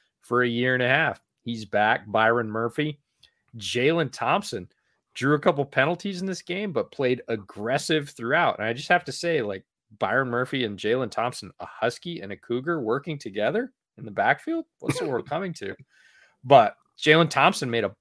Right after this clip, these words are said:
Speaker 1: bunch of plays in this game and, and laid the lumber, made the Rams receivers start to know where he was, because when they went across, he was gonna make 'em pay. And these are not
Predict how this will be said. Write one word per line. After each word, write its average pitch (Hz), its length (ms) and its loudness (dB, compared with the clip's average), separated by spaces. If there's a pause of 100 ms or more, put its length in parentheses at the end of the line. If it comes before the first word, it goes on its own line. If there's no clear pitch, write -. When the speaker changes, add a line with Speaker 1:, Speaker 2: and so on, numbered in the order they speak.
Speaker 1:
bunch - 300 0
of 123 100 -4
plays 147 340 0
in 117 60 -6
this 107 160 -6
game 104 460 -4
and, 104 340 0
and 98 320 -6
laid 131 440 2
the 127 120 4
lumber, 113 440 2
made 123 560 -2 (180)
the 120 120 2
Rams 123 340 0
receivers 120 560 -6
start - 540 -2
to 123 140 -4
know 117 240 0
where 110 240 2
he 117 240 -6
was, 104 480 0
because 101 500 -6
when 98 160 -10
they 107 120 -2
went 120 200 -2
across, 123 440 0
he 104 120 -8
was 110 140 -10
gonna 107 160 -6
make 101 240 -6
'em 95 80 -10
pay. 135 320 -4 (640)
And 120 120 -2
these 196 180 4
are 262 100 -2
not 139 380 4